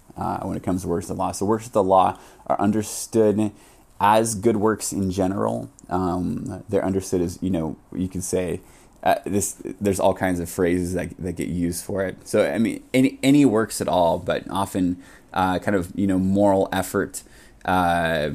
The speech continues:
self-powered striving is a, is a phrase that, you know, that, that Bultmann use, uses. Um, you know, working or doing in general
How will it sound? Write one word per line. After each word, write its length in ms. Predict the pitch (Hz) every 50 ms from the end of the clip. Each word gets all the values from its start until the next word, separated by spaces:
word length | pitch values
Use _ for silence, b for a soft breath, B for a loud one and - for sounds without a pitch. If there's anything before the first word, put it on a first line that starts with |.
| 87 101 - - -
self-powered 840 | - - - - 110 101 - - - - 104 101 101 95 90 95 92
striving 880 | - - - - 98 87 87 92 95 90 92 87 92 92 92 92 - - -
is 200 | - 92 92 90
a, 260 | 90 92 92 87 -
is 140 | - 95 90
a 60 | 85
phrase 400 | - - 90 90 82 78 85 90
that, 220 | 90 - - - 80
you 120 | 90 90
know, 120 | 90 92
that, 120 | - - -
that 200 | - - 82 -
Bultmann 380 | - 90 - - 92 90 90 87
use, 360 | 87 87 87 87 87 - B B B B B B B
uses. 500 | - 98 98 85 90 90 90 85 85 101 - -
Um, 520 | 90 92 90 85 85 82 78 76 87 98 - B B B B B B B -
you 80 | 104
know, 100 | 104 98
working 560 | 95 95 90 90 101 98 98 98 - 110 101 98
or 100 | 95 95
doing 380 | 95 82 95 98 98 98 98
in 160 | 90 85 90
general 520 | 92 92 85 85 90 90 87 85 92 92